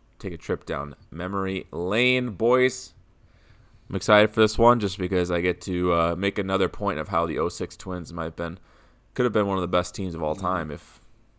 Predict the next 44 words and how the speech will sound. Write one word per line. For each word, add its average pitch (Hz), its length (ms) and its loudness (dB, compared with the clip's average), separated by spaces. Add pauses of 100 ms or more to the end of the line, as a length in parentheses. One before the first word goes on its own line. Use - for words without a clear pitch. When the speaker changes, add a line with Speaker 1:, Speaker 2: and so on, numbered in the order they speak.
(120)
Speaker 1:
they 65 80 -10
weren't, - 240 -12
not 80 160 -4
all 62 120 -6
time, 64 300 -8
but - 160 -6 (200)
Twins. 127 500 0 (480)
They 98 100 -2
are, 104 260 4
they 104 200 0
might 107 160 4
be 101 80 -4
the 92 80 0
best 90 260 0
team 95 160 -6
in 78 80 -10
Twins 131 300 -4
franchise 90 540 -8
history - 340 -10
all 71 140 -8
time, 62 340 -12 (640)
and 92 160 -8
then 87 80 -4
Speaker 2:
Mm-hmm. 87 80 -8
Speaker 1:
maybe 90 180 -2
one 87 120 -2
of - 20 -2
the 82 80 -6
better 85 180 -2
teams 80 380 -10
of 78 180 -6
the 78 80 -6
twenty-first 80 500 -8
century, 110 400 -2
but 90 300 -4
they 87 140 -4
didn't 85 240 -12
make 82 240 -10
it - 100 -10
beyond 98 220 -4
the - 40 -12
first - 280 -2
round. 120 320 -6
So 82 340 -6